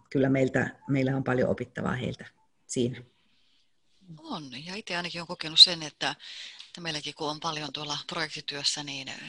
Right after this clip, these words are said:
Speaker 2: niin harjoittelijoita ja opinnäytetyöntekijöitä ja toki siis myös uusia nuoria työntekijöitä, niin sitten se, että se on jotenkin myös helpottavaa, koska heillä ne hommat on niin hallussa, niin,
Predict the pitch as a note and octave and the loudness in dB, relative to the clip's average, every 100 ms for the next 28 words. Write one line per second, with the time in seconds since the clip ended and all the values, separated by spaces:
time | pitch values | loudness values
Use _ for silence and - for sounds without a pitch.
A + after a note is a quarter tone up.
0 | - D3 C#3+ C#3+ D3+ E3+ D#3+ - A3 G#3+ | -10 -10 -10 -12 -6 -4 -4 -4 -2 -2
1 | G3+ - G3+ F#3+ F#3+ F3+ F3 - F3 E3+ | -4 -4 -4 -4 -4 -6 -6 -10 -12 -10
2 | E3 E3+ D#3+ F3 E3+ F3 - C3+ - D3+ | -6 -4 -4 -6 -4 -2 -4 -4 -6 2
3 | - D#3+ D3 - - - - - - - | 2 2 4 6 6 -8 -12 -10 -12 -16
4 | _ E3+ D#3+ D#3 D#3+ D3 D3 C#3+ D#3+ C#3 | _ -2 -2 -2 -6 -6 -6 -8 -10 -10
5 | - - - D3+ D3 D3+ D#3+ - F3 F3+ | -10 -10 -8 -8 -2 -2 -2 0 0 0
6 | C#3+ - - G3+ G#3+ A#3 G#3+ G3+ A3+ C#4 | -6 2 2 4 -4 -6 -6 0 0 2
7 | C4+ G#3+ C3 - - - - - - - | 0 -2 -10 -10 -12 -10 -12 -10 -8 -2
8 | F3+ A#3 F#3+ F3 G#3 F3 - E3+ E3+ F3 | 0 0 -2 -6 -6 -8 -10 -10 -8 -6
9 | G#3 D#3 - - C3 C#3+ | -6 -6 4 4 4 -4